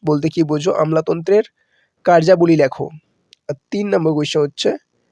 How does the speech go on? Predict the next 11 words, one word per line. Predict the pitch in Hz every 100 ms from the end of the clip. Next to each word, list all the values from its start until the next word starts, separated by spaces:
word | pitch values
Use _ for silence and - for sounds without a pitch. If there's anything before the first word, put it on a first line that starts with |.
| _ -
দ্বিকক্ষ | 147 175 175 190 170 -
বিশিষ্ট | 160 165 170 -
আইনসভার | 165 147 151 160 147
পক্ষে | 147 151 - - 208 208 -
ও |
বিপক্ষে | 156 143 156 156 175
যুক্তি | 143 135 143
দাও। | 135 - _ _ _ _ _ _ _ _ _ _ _ _ _ _ _ _ _ _ -
পরে, | 151 180 190 -
পরে | 165 170
দেখি | 175 160 233